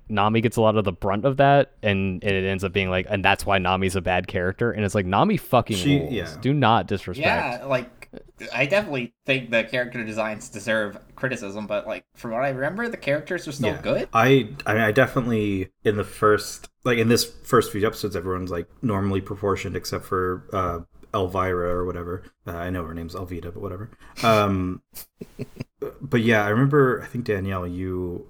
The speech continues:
Speaker 2: I think we were talking about this in another episode, how the One Piece characters eventually look like caricatures of the original forms, and where it, like, the characters end up literally being, like,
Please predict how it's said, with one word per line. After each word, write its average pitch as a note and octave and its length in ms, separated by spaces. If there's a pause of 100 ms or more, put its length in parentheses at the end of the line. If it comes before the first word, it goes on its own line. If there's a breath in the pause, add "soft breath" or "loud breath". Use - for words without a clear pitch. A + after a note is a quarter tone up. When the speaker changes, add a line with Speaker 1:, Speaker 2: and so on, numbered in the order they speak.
Speaker 2:
I A2+ 60
think D3+ 140
we D3+ 60
were - 20
talking G#2 200
about F2+ 100
this F2 120
in F2+ 60
another F2 200
episode, E2+ 360
how E2+ 400 (120)
the G2+ 160
One F2+ 220
Piece - 340 (120)
characters F2 720
eventually F#2 420
look F2+ 400 (100)
like F2 500
caricatures F#2 600
of G2 100
the F#2+ 120
original F2+ 600
forms, F#2+ 640 (240 loud breath)
and F#2 200
where F#2+ 280
it, A2+ 260
like, F#2+ 340 (140)
the A#2+ 100
characters G2+ 540
end G2+ 180
up F#2+ 120
literally F#2+ 380
being, F#2 360
like, F2+ 300